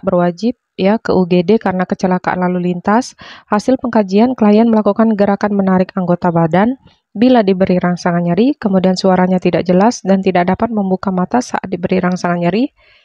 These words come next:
maka berapa nilai G C S-nya? Ya. Ini soal pertama, kemudian ini, ini ya, yang kedua, saat dilakukan pemeriksa pasien, soal kedua ini ya,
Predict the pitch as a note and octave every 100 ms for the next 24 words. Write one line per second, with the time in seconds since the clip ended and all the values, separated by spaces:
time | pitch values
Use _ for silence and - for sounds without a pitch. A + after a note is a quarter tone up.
0 | _ _ - F#3 G#3+ F3+ E3+ G3 G#3 -
1 | - F3 E3+ D#3+ E3 - E3+ - E3+ D#3+
2 | - _ _ _ _ _ _ _ F3 F3+
3 | G3 _ _ _ _ _ _ _ _ _
4 | _ _ - A3+ A#3+ F#3+ F#3+ - - F3+
5 | A3 C4 - F3+ F3+ F3+ F#3 F#3 F#3 F3+
6 | F3+ _ _ _ _ _ _ _ _ _
7 | _ _ _ _ _ _ _ _ _ _
8 | _ _ _ - F3+ F3 G#3 A#3 F#3 F3
9 | F3+ F3+ F#3+ A#3+ B3+ F3+ E3+ G3 F#3+ F#3+
10 | F#3+ G#3 G#3 G3+ G3 F#3+ - A#3 C4 G3+
11 | F#3 A3 A#3+ C#4 - _ _ _ - -
12 | G3+ G#3 A#3 G#3 F#3+ G3+